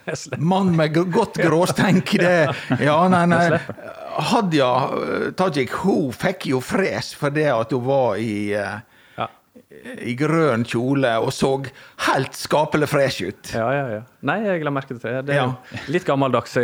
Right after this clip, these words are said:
Speaker 1: greie da, synes jeg. Den,
Speaker 2: Ja.
Speaker 1: den, den
Speaker 2: Nei, d-,
Speaker 1: kritikk.
Speaker 2: eh, da må jeg komme med, jeg fikk sånn godhug for hun, eh, Tadja. Det hører nå meg til soga at jeg aldri stemte Arbeiderpartiet, og jeg kommer ikke til å gjøre det nå heller.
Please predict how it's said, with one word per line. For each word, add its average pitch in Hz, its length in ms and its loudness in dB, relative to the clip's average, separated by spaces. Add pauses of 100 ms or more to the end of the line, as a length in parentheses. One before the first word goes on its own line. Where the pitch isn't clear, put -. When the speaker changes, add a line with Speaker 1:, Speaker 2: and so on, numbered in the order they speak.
(120)
Speaker 1:
greie 113 240 0
da, 104 120 -8
synes - 220 -18
jeg. - 160 -16
Den, 127 60 0
Speaker 2:
Ja. 135 140 0
Speaker 1:
den, 131 240 -8
den - 100 -4
Speaker 2:
Nei, 165 120 -2
d-, - 220 -6
Speaker 1:
kritikk. 117 280 0
Speaker 2:
eh, - 20 -4
da 202 200 2
må 160 180 2
jeg 160 60 -2
komme 143 300 2
med, 127 300 -2
jeg 156 140 0
fikk - 260 -8
sånn 131 260 -4
godhug 120 540 -4
for 92 240 -4
hun, 90 460 -6
eh, - 20 -10
Tadja. 90 400 -6
Det 104 140 -2
hører 127 240 0
nå 110 100 -4
meg 120 140 -4
til 123 100 -12
soga 107 300 -2
at - 100 -8
jeg 98 160 -6
aldri 107 320 -6
stemte 101 320 -8
Arbeiderpartiet, 104 560 -6
og 104 60 -8
jeg - 20 -20
kommer 123 160 -8
ikke 113 160 -14
til 131 80 -4
å - 0 -
gjøre 123 160 -4
det 139 80 -6
nå 139 140 -6
heller. 147 260 -2